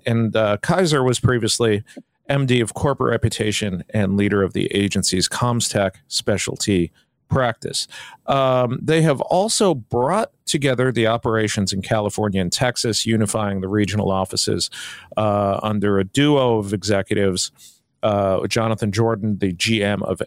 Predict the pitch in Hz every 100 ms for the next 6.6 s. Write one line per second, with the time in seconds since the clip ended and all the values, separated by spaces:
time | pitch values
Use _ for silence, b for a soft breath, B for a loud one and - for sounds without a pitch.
0 | - 107 101 101 92 - 98 95 - 123
1 | 120 113 123 120 110 117 104 98 92 110
2 | 107 101 92 90 - 92 80 - 127 -
3 | 120 107 101 110 98 101 92 - 98 87
4 | 95 120 120 - 110 104 98 - 104 95
5 | 92 87 - 98 95 95 87 92 90 90
6 | 87 95 92 87 -